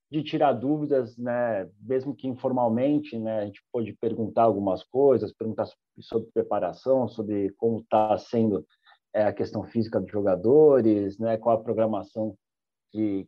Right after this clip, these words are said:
que o time vai seguir, o que, que o Odair tá, tá enxergando desse Santos. Isso foi bem interessante, porque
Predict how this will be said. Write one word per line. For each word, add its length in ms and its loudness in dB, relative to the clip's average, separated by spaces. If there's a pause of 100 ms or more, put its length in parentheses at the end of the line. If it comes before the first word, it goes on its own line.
(140)
que 80 -8
o 80 -4
time 300 -6
vai 180 0
seguir, 800 2
o 40 -14
que, 140 -10
que 120 -12
o 300 -4
Odair 520 4
tá, 280 0
tá 120 -8
enxergando 580 -4
desse 320 -4
Santos. 400 -4 (400)
Isso 240 0
foi 160 4
bem 240 4
interessante, 640 2
porque 200 0